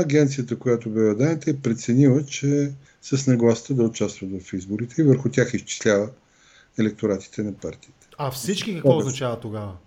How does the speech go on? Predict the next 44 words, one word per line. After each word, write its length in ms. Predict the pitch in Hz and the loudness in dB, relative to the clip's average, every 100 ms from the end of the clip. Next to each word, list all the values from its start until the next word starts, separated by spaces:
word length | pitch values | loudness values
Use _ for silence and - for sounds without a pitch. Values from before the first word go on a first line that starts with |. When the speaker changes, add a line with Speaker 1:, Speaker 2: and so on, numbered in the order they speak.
| _ | _
Speaker 2:
Всички 320 | - 170 165 170 | -14 -14 -4 -4
с 20 | |
Speaker 1:
Всичко 140 | - | 2
Speaker 2:
право 80 | 165 | 4
на 160 | 135 135 | 4 2
Speaker 1:
означава, 240 | 120 165 | 2 4
Speaker 2:
глас? 180 | 185 185 - 131 | 4 0 -8 -8
Speaker 1:
означава 340 | 135 160 165 | -2 4 4
всички 340 | 160 147 - | 2 -6 -4
интервюирани, 680 | 147 139 135 131 113 87 90 _ _ _ - - - | -4 -2 0 0 0 -4 -10 _ _ _ -20 -20 -4
включително 720 | 127 123 156 139 127 120 117 | -2 2 2 2 2 2 0
тези, 280 | 127 123 | 0 0
които 240 | 147 135 135 | -4 -6 -6
са 120 | 120 | -4
заявили, 320 | 117 113 110 | -2 0 -2
че 180 | 107 101 | -4 -8
няма 220 | 101 92 | -6 -6
да 80 | 87 | -8
гласуват. 440 | 92 90 - - - _ _ _ - | -12 -14 -14 -16 -18 _ _ _ -8
Speaker 2:
Уви, 300 | 139 127 214 | -6 -4 -4
тогава 320 | 190 180 185 | -4 -2 -2
моята 280 | 175 185 160 | -2 -2 -4
хипотеза 500 | 147 135 160 143 131 | -10 -8 -4 -4 -4
е 40 | |
вярна, 480 | 117 117 113 110 185 | -4 -4 -4 -4 -6
защото 380 | 175 139 180 180 | -8 -8 -8 -6
единайсет 460 | 156 156 175 175 131 | -6 -6 -6 -8 -8
цяло 200 | 165 156 | -6 -4
и 40 | |
три 180 | 139 160 | -6 -8
процента 420 | 131 156 151 151 | -8 -6 -6 -6
от 100 | 127 | -10
всичките 460 | - 151 151 131 131 | -8 -10 -8 -12 -10
шест 320 | - 139 135 | -6 -6 -4
милиона 320 | 131 135 127 | -4 -2 -4
и 40 | |
нещо 340 | 120 156 151 185 | -4 -6 -8 -8
дава 400 | 151 143 160 175 | -6 -4 -4 -4
седемстотин 680 | 175 160 143 - 151 160 | -6 -6 -6 -6 -8 -6
и 140 | 160 156 | -10 -10
тридесет, 340 | 139 151 139 | -8 -8 -10
четиридесет, 380 | - - 139 139 | -12 -10 -10 -10
не 60 | |
ги 80 | 135 | -12